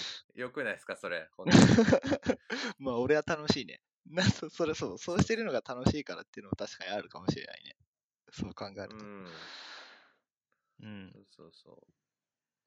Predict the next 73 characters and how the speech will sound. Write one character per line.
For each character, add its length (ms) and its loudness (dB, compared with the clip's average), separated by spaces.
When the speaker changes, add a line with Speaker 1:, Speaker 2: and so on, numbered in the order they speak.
Speaker 2:
そ 200 -20
う 100 -20
そ 220 -20
う。 60 -20
Speaker 1:
す 120 -20
げ 120 -18
え 40 -12
思 180 -14
い 40 -16
ま 160 -20
す 140 -20
ね。 100 -20
Speaker 2:
う 40 -14
ん。 300 -14
Speaker 1:
最 160 -8
近、 260 -8
あ 60 -8
の、 340 -8
そ 280 -8
う 40 -6
い 320 -4
う 80 -18
の 220 -14
Speaker 2:
う 60 -10
ん。 140 -10
Speaker 1:
か 160 -8
ら 100 -4
離 240 -8
れ 100 -4
て 100 -20
た 120 -12
な 180 -8
と 120 -20
自 140 -18
分 140 -10
の 80 -12
中 180 -12
で 80 -12
思 140 -14
っ 40 -18
て 80 -16
て。 320 -10
Speaker 2:
へ 400 -10
え、 20 -
う 80 -12
ん。 280 -12
Speaker 1:
な 120 -20
ん 20 -20
か、 240 -12
こ 400 -16
う、 40 -20
あ 140 -10
の、 220 -16
あ 120 -4
る 80 -6
意 40 -10
味、 240 -18
こ 220 -18
う、 20 -20
自 160 -12
分 180 -8
の 80 -6
フ 100 -14
レ 140 -6
ー 40 -12
ム 80 -10
で 80 -8
捉 220 -8
え 60 -6
て 100 -14
し 120 -20
ま 100 -12
う 60 -14